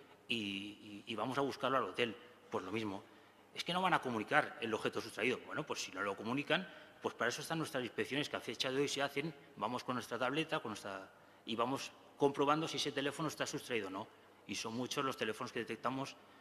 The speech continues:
Barcelona, una gran cantidad de teléfonos sustraídos, por poner un ejemplo, de relojes de lujo también sustraídos. Vamos a intentar que estén en nuestras bases de datos.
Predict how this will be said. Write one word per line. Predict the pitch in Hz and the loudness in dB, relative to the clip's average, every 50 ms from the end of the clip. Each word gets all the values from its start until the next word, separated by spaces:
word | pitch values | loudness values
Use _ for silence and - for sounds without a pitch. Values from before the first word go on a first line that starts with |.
| - - - | -18 -14 -2
Barcelona, | 101 - 110 - - - 117 123 123 104 90 - - - - - - - - - - - - - | 4 4 4 4 4 2 2 4 4 2 -2 -4 -12 -16 -18 -18 -18 -18 -20 -20 -20 -20 -12 -6
una | - 123 123 113 | -2 2 4 4
gran | 113 113 110 104 | 4 4 2 2
cantidad | 113 110 110 - 110 107 | 2 0 2 4 2 2
de | 104 | 2
teléfonos | 104 113 113 - - 104 - | 2 0 -2 -2 -2 -6 -6
sustraídos, | - - - - - 104 123 135 160 156 | -8 -10 -10 -6 -4 -2 0 0 0 -2
por | - - 92 | -2 -4 -6
poner | - 92 95 107 | -4 -4 -6 -4
un | 104 | -4
ejemplo, | 98 - 127 127 143 156 160 | -2 -2 -2 0 2 0 0
de | - - 110 113 110 | 0 0 4 4 4
relojes | 107 104 110 123 - - 123 107 | 4 4 2 2 4 2 2 2
de | 110 | 2
lujo | 110 117 107 - 117 98 - | 2 2 2 4 2 2 0
también | - - 101 92 104 107 107 | 0 -4 -4 -2 -2 -2 -2
sustraídos. | - 127 110 - - 123 120 127 127 151 160 - - - - - - - - - | -2 -4 -6 -4 -2 0 0 2 2 0 0 -2 -4 -12 -14 -14 -14 -16 -10 -4
Vamos | - 98 107 110 113 | -2 0 2 2 2
a | 117 | 2
intentar | 117 - 127 110 151 160 160 | 2 0 0 2 4 2 2
que | - - | 2 -4
estén | - - 113 | -6 -4 -6
en | |
nuestras | 117 110 - 123 117 | -6 -4 -2 -2 -2
bases | 113 107 - 117 101 | -2 -2 -4 -6 -8
de | 104 | -8
datos. | 98 95 95 - 113 107 - | -8 -8 -8 -8 -8 -10 -10